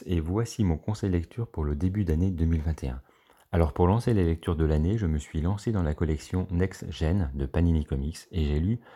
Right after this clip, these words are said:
Spider-Man Miles Morales. Mais ce n'est pas de lui dont je vais vous parler aujourd'hui, mais d'une autre lecture dans la même collection, qui est la lecture des Champions.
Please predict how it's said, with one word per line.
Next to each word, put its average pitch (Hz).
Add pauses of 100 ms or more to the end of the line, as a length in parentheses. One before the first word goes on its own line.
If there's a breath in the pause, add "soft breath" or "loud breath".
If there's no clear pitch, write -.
(200 loud breath)
Spider-Man 92
Miles 90
Morales. 76 (640 loud breath)
Mais 87
ce 85
n'est 82
pas 101
de 120
lui 101
dont 92
je 71
vais 69
vous 71
parler 85
aujourd'hui, 92
mais 90
d'une 73
autre 131
lecture 92
dans 69
la 65
même 101
collection, 78 (280 loud breath)
qui 82
est - (580)
la 80
lecture 78
des 90
Champions. 90